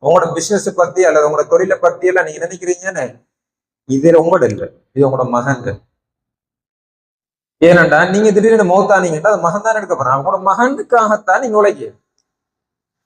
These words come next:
அல்லது உங்களோட மனைவிக்காகத்தான் நீங்க இருக்கிற, உங்களுக்காக நினைக்காதீங்க. உங்களுக்கானது எதண்டா நீங்க தர்மம் செய்யறது மாத்திரம். அதனால ரசூலுல்லாஹி ஸல்லல்லாஹு அலைஹி வஸல்லம் சொன்னாங்க, "நீங்க மௌத்தானா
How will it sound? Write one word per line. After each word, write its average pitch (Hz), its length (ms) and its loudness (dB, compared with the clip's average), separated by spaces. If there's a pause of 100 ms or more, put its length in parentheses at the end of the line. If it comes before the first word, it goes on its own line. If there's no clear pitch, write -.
(600)
அல்லது 233 260 4
உங்களோட 233 220 2
மனைவிக்காகத்தான் 214 680 2
நீங்க 190 220 -2
இருக்கிற, 202 340 0
உங்களுக்காக 226 760 -2
நினைக்காதீங்க. 196 640 -6 (160)
உங்களுக்கானது 196 680 0
எதண்டா 131 680 -2 (340)
நீங்க 139 240 -16
தர்மம் 120 480 -6
செய்யறது 110 340 -18
மாத்திரம். 101 380 -16 (1080)
அதனால 117 420 0
ரசூலுல்லாஹி 110 380 0
ஸல்லல்லாஹு 110 380 0
அலைஹி 110 100 -4
வஸல்லம் 107 380 -6
சொன்னாங்க, 110 500 -4 (500)
"நீங்க 113 340 -2
மௌத்தானா 123 560 2